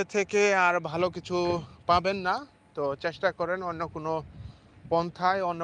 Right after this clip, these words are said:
কোনো উপায়ে, যদি আপনার আশা থাকে এবং সেই আশাটাকে পূর্ণ করতে চান, তাহলে ভালো একটা লোকের মাধ্যমে জমা দেওয়ার চেষ্টা করেন। মানুষ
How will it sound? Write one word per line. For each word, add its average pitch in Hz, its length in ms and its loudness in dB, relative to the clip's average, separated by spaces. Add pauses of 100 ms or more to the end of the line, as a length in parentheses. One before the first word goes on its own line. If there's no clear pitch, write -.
কোনো 156 200 -6
উপায়ে, 170 320 2 (680)
যদি 135 180 -6 (120)
আপনার 151 240 2 (640)
আশা 143 260 0 (100)
থাকে 196 300 2 (880)
এবং 143 180 -2 (300)
সেই 180 220 2
আশাটাকে 170 460 -2
পূর্ণ 202 260 0 (140)
করতে 185 220 0
চান, 202 220 0
তাহলে 165 340 -2 (220)
ভালো 160 160 -2
একটা 165 260 2 (500)
লোকের 190 400 4
মাধ্যমে 175 340 0 (360)
জমা 170 240 0
দেওয়ার 160 260 2
চেষ্টা 180 240 2 (100)
করেন। 127 220 -6 (960)
মানুষ 185 200 6